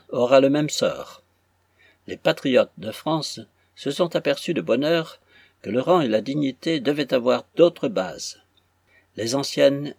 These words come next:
étaient écroulées. Il faut qu'ils soient fondés sur les bases solides du caractère, au lieu des bases chimériques des titres. Ils ont apporté leurs titres à l'autel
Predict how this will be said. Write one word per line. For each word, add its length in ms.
étaient 340
écroulées. 540
Il 100
faut 220
qu'ils 180
soient 200
fondés 440
sur 160
les 100
bases 380
solides 560
du 100
caractère, 800
au 80
lieu 180
des 100
bases 440
chimériques 600
des 120
titres. 480
Ils 280
ont 120
apporté 420
leurs 240
titres 300
à 60
l'autel 580